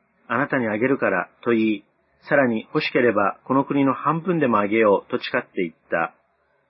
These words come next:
そこで少女は座を外して母に、「何をお願いしましょうか」と尋ねると、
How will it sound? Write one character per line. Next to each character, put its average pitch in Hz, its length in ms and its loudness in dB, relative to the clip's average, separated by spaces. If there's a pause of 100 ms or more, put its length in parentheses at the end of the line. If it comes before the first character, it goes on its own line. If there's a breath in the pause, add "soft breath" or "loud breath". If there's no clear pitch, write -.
そ - 160 -10
こ 151 100 0
で 147 100 0
少 160 240 2
女 107 160 0
は 98 240 2
座 123 180 2
を 127 60 2
外 127 200 -6
し - 160 -8
て 113 320 0
母 139 260 -4
に、 98 260 -6 (100)
「何 160 220 0
を 139 80 4
お 117 40 4
願 117 240 2
い 117 60 -2
し - 140 -8
ま 120 80 0
し - 120 -2
ょ 120 60 4
う 104 60 -6
か」 95 260 -4
と 113 80 -14
尋 113 260 -4
ね 113 80 0
る 92 120 -8
と、 87 260 -4